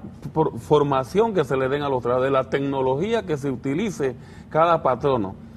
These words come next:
Eso es importante de que, de que se conozca, se sepa.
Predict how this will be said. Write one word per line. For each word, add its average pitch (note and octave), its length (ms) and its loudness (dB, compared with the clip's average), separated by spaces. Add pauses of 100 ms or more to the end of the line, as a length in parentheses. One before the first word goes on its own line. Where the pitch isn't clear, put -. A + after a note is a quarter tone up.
(160)
Eso G3 280 2
es A3 40 4
importante E3+ 640 0
de E3 180 0
que, B2 600 0 (120)
de B2 160 -4
que B2 120 -6
se B2 140 -4
conozca, B2+ 540 0
se A#2+ 160 -4
sepa. B2+ 400 0